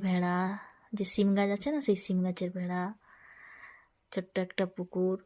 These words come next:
মাঠের সাইডেই রয়েছে দেখো, ছোট্ট ছোট্ট নারকেল চারা,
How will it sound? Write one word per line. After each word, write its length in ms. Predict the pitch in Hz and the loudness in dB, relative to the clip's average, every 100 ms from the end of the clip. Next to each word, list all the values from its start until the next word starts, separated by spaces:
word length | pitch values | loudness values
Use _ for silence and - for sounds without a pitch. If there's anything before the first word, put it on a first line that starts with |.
| _ _ _ - | _ _ _ -6
মাঠের 340 | 190 180 196 190 | -2 0 0 -2
সাইডেই 440 | - 175 180 185 185 185 | -2 -2 0 0 2 2
রয়েছে 300 | 180 180 185 175 | 0 0 -4 -4
দেখো, 160 | 175 175 | -4 -2
ছোট্ট 160 | 180 175 180 | -2 -2 -4
ছোট্ট 140 | 175 180 | -2 0
নারকেল 380 | 180 180 - 185 180 | 2 0 -2 0 0
চারা, 260 | 180 175 | 0 0